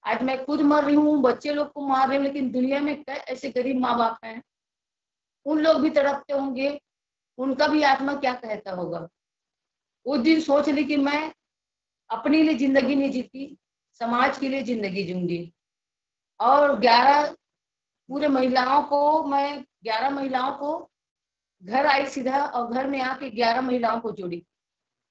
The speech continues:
और जैसे ग्यारह महिलाओं को जोड़ी तो पूरे गांव में विरोध होने लगा। गांव वाले को लगा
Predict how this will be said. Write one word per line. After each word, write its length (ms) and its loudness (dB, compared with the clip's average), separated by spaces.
और 120 -8
जैसे 320 2
ग्यारह 260 6
महिलाओं 400 2
को 140 -2
जोड़ी 280 0
तो 160 -6
पूरे 200 -2
गांव 260 0
में 100 2
विरोध 340 0
होने 240 -6
लगा। 380 -6
गांव 300 2
वाले 200 4
को 100 -4
लगा 360 2